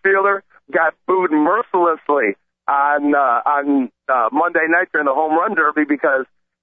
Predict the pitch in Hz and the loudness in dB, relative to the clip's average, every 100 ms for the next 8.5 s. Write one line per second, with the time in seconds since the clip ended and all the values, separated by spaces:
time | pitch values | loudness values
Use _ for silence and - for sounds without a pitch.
0 | - 226 277 254 214 214 202 - - 170 | -6 -2 -2 -2 -2 -2 -2 -2 -6 -4
1 | - 170 - 185 165 - 170 - 101 80 | -2 -2 -2 -4 -2 -2 -4 -4 -4 -4
2 | - _ 156 147 151 147 180 - 123 156 | -14 _ -6 -2 0 0 0 -2 -2 0
3 | 180 185 - 165 - - 131 147 202 185 | 0 0 -2 -2 -2 -6 -4 -4 -2 -4
4 | 156 196 208 160 156 127 - - 208 151 | -2 -2 -2 -2 0 -2 -2 -2 0 0
5 | 139 123 _ _ _ 196 220 185 226 233 | -2 -6 _ _ _ -2 0 2 0 0
6 | - 170 170 175 175 143 _ _ _ 180 | -2 0 0 2 0 0 _ _ _ -2
7 | 165 151 214 226 - 202 185 143 147 175 | 0 -2 -2 -2 -6 -2 0 2 0 -4
8 | _ 160 156 156 | _ -2 0 -2